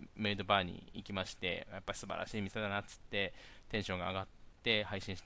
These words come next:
たことが原因だったんですけれども、えっと、まあね、えーと、それで、「なんだこいつ変態か」みたいな風に思われるのもちょっとなんか嫌だなと思ったので、なんとなく言い訳の配信をしようかなと思ったわけです。<laughs>で、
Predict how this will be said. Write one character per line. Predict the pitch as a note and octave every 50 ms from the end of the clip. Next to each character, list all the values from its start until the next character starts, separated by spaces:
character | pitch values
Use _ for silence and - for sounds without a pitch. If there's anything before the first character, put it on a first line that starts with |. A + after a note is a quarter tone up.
| - - - - -
た | G#2 G2 G2 G2 F#2 -
こ | - -
と | - F#2+
が | F2+ F2+ F2 D#2 - - - -
原 | G2 F#2+
因 | F#2+ F2+
だ | F2
っ |
た | - F2
ん | E2
で | E2+
す | - -
け | -
れ | F#2 F2+
ど | F2 F#2+
も、 | A2+ C#3+ D#3 A#2 - - - - - - - - - - - - -
え | C#3+
っ | C3+ - - - - - -
と、 | - C#3 C#3 C3+ C3+ C3 C3+ C3+ C3 C3 C3 C3 C3 B2+ B2+ B2+ A#2+ - - - - -
ま | - F3+ E3+
あ | D3
ね、 | B2+ A2 G2+ - - - - - -
え | - A2 G#2+
ー | G#2
と、 | G#2 G#2+
そ | G#2+ -
れ | C#3 C#3
で、 | C#3 C3 - - - - - - - - -
「な | B2+ B2+
ん | C3
だ | C3
こ | - G#2
い |
つ | - -
変 | F#2+ A#2 A2+
態 | - G#2+
か」 | - A2+
み | G#2+ F#2
た | F#2 F2
い |
な | F2
風 | - G#2+ F#2
に | E2+
思 | D2 F2 G2
わ | G2+ G2
れ | G2 G2 F#2+ - - - -
る | F2+ F2+
の | E2+ E2
も | E2 E2+ -
ち | -
ょ | F2+
っ | -
と | - D#2 D2+
な | F2 F2
ん |
か | D#2+ D#2+ - - - -
嫌 | - G2
だ | F2+ F2 E2
な | D#2+ D#2+
と | - -
思 | F2 E2+ E2+
っ |
た | - E2 D#2
の | D2
で、 | D#2+ - - - -
な | - F#2 F2+
ん | F2+
と | F2+
な | F2+ F#2+ G2
く | - - -
言 | - F#2
い | F2+
訳 | F2+ F2+ F2 - F2
の | F2
配 | F2 F2+ E2+
信 | - - F2 E2+
を | E2+
し | - - -
よ | E2+
う | E2
か | - D2
な | F#2 A#2+
と | B2+ - E2+ - - - - - - - -
思 | G2+ G#2+ A2
っ | - - - - - - -
た | - - E2+
わ | F2 F2
け | -
で | F2 -
す。 | - - - - - - - - - - - D3+ - - -
<laughs> | E3+ - - - - - G4 D#4+ B3+ - -
で、 | F#3 G#3+ A3 G3 D3+ -